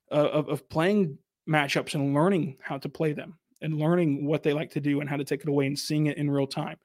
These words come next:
with the resource of playing S G A in practice, one of the guys with one of the deepest bags in the N B A, one of the best scorers in the N B A, all those things. You have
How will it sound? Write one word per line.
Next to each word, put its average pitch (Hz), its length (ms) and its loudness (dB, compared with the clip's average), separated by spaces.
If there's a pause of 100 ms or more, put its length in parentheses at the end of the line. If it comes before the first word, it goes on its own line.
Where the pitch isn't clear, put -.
(320)
with 202 220 4
the 190 80 10
resource 202 340 4
of 196 200 2
playing 208 260 2
S 202 120 2
G 175 200 6
A 226 120 8
in 190 80 4
practice, 143 400 -2
one 160 80 4
of 165 60 2
the 160 180 8 (360)
guys 156 260 4
with 160 140 0
one 160 180 4
of 156 40 4
the 156 60 4
deepest 165 340 -4
bags 165 340 2
in 175 60 4
the 170 80 2
N 165 100 2
B 160 160 4
A, 170 40 4
one 170 80 4
of - 20 4
the 156 60 4
best 156 200 0
scorers 165 300 2
in 170 60 2
the 165 80 4
N 156 100 2
B 165 140 4
A, 143 200 2 (460)
all 233 240 10
those - 240 4
things. - 320 -12
You 180 120 4
have 175 100 4